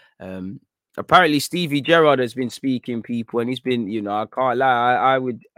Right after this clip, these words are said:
provided this is the same, this is the same thing. He sent a bit of an indirect to, to, I, I don't wanna say Frank Lampard, but it does seem like a bit of a Frank Lampard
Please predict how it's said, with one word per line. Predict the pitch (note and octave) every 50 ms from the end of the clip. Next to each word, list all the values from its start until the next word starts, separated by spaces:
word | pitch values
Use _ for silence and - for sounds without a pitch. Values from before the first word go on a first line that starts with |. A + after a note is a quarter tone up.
| - -
provided | _ - A#2+ A2 B2+ C#3 D3 C#3+ C3 B2
this | B2 B2 -
is | A#2 A2+
the | _ A#2+ A2
same, | - - B2+ B2 A#2+ A#2 A2 A2
this | A2 G#2
is | A2+ G2+
the | - A2
same | - - B2 B2 A#2 G#2+
thing. | - - A#2+ A2+ A2 A2+ _ _ _ _ _ _ _ _ _ _ _ _ _ _ _
He | _ - A#2
sent | - - C#3+ C#3+ C#3 C3
a | B2
bit | A#2+ C3+ A#2+
of | A#2+ A2
an | A#2+
indirect | - B2+ C3 B2+ A#2+ A#2+ A2+ A2+ B2 C#3 D3 - - _ _
to, | - B2 A#2+ A2+ A2 G#2+ G2+
to, | - - A#2 A2+ G#2+ G#2+ - _
I, | - A#2+ C3 -
I | B2 C3 C3+
don't | A#2+ C#3 C#3 C#3 C3+
wanna | C#3 C3+ C3
say | B2 - B2+ B2 A#2+
Frank | G#2 - - A#2+ A#2 G#2+ G#2+
Lampard, | B2 B2+ A#2+ A2+ G2+ A2 G#2 G#2 G2 G2
but | G#2+ F#2+
it | E2 G#2 G#2+ A2+
does | C3+ B2+ A#2+ -
seem | - - B2+ A#2+ A#2
like | A2+ A2 G#2+ G#2 _
a | A2 A2
bit | A2 A2
of | G2+ G#2 G#2
a | G#2
Frank | G2 _ A#2 A2 G2 F2
Lampard | A2+ A#2 A2+ G#2+ - - G#2+ A2 G#2